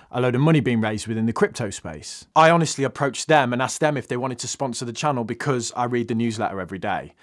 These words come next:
So check out the link in the description. As I said, it's completely free to sign up. You just register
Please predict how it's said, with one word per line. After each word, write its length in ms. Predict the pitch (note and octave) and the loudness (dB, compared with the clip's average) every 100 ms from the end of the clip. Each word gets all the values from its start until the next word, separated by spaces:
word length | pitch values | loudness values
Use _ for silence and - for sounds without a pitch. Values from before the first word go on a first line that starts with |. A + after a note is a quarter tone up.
| - - | -20 -4
So 320 | - D3+ D3 | 6 6 6
check 280 | - A3 G#3 | 4 4 6
out 120 | F3+ | 4
the 60 | |
link 240 | F3+ F3 E3+ | 4 0 0
in 60 | |
the 60 | D#3 | -2
description. 600 | C3 - B2+ - A#2+ B2+ | -4 -6 -8 -6 -6 -2
As 140 | - E3+ | 2 2
I 40 | |
said, 280 | F3+ C#3+ D3 | 2 2 0
it's 140 | D#3 | -2
completely 400 | - C3+ F#3 F3 | -6 -2 0 0
free 200 | D#3+ E3 | 0 -2
to 120 | C#3+ C3 | 0 -2
sign 300 | - A#2+ A#2+ | 0 0 0
up. 180 | D3 | -2
You 60 | C3 | -6
just 180 | A#2+ - | -6 -2
register 500 | B2+ A#2 - A#2+ | -2 -2 -2 -2